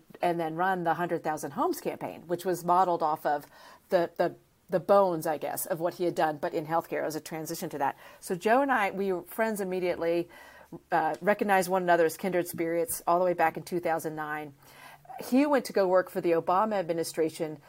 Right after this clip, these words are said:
Uh, he stood up the Center for Medicare and Medicaid Innovation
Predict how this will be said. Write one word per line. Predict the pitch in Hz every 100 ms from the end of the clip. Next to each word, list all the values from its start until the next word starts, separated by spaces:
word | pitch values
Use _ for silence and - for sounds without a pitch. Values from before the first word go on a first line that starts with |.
| - _
Uh, | 165 160 - - - -
he | 180 202
stood | - 226
up | 214 -
the | 180
Center | 190 185
for | 175
Medicare | 170 175 175 170
and | 160
Medicaid | 165 170 175 165
Innovation | 165 147 156 160 170 165